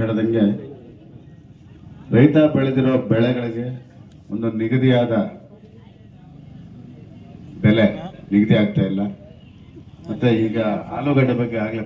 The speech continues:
ಪ್ರಸ್ತಾಪ ಮಾಡಿದ್ರು. ದಯವಿಟ್ಟು ನನ್ನದೊಂದು ಒಬ್ಬ ಅಧಿಕಾರಿಯಾಗಿ ಹೇಳ್ತೀನಿ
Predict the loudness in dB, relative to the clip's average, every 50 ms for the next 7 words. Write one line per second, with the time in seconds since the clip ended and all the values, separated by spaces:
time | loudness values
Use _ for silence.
0 | -8 -10 -10 -6 -2 0 0 2 2 0 -2 -6 -6 -12 -12 -14 -16 -16 -18 -20
1 | -20 -20 -20 -20 -20 -20 -20 -20 -18 -20 -20 -20 -20 -20 -20 -20 -20 -10 0 4
2 | 6 6 6 6 4 0 -2 -2 -2 0 2 2 2 2 2 0 2 0 0 -2
3 | -2 -4 -8 -12 -18 -20 -20 _ -20 -20 -20 -20 -20 -20 -20 -20 -20 -14 -8 -6
4 | -4 -4 -4 -4 -4 -2 -2 -2 -4 -4 -4 -6 -6 -8 -10 -10 -10 -12